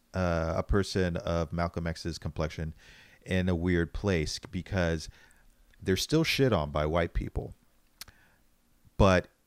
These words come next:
in certain ways they're also shit on by black people." Um, because they might be mixed. They might have, you know, some sort of ambiguity in regards to their heritage and background.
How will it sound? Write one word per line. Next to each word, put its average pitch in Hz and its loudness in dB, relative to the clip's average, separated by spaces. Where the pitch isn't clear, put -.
in 98 -2
certain 101 0
ways 92 2
they're 87 0
also 101 0
shit 82 -4
on 76 -2
by 71 -4
black 85 -4
people." - -8
Um, 82 0
because 82 -4
they 80 -4
might 76 -6
be 80 -8
mixed. 87 -4
They 80 -6
might 82 -2
have, 78 -4
you 87 -4
know, 80 -4
some 92 -2
sort 92 0
of 82 0
ambiguity 85 0
in 76 -6
regards 78 -6
to 82 -6
their 95 6
heritage 82 4
and 73 -4
background. 82 0